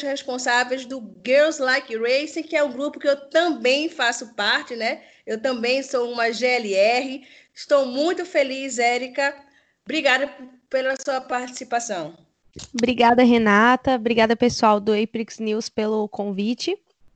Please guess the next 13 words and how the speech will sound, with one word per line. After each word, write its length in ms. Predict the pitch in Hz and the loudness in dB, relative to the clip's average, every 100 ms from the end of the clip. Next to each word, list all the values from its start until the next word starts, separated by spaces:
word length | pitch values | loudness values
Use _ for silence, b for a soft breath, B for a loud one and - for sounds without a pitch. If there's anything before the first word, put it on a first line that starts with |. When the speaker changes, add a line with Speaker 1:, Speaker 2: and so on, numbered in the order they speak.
| _ | _
Speaker 2:
Tô 320 | 233 220 220 | 6 8 6
honrada 420 | 226 226 214 220 | 4 4 4 2
de 100 | 226 | 0
estar 120 | - 226 | 0 -4
aqui 460 | - 233 240 233 | -4 -4 -2 0
representando 800 | 220 220 220 208 214 220 214 208 b b b b b | 0 -2 -4 -4 -4 -4 -4 -6 b b b b b
os 120 | 220 208 | -6 -2
meus 200 | 214 220 | -2 -4
projetos 480 | 220 214 220 220 | -6 -2 0 -2
pra 140 | - 233 | -4 -2
gente 260 | 233 240 | -2 -4
falar 340 | - 247 233 214 | -2 2 4 4
aí 280 | 208 226 | 2 0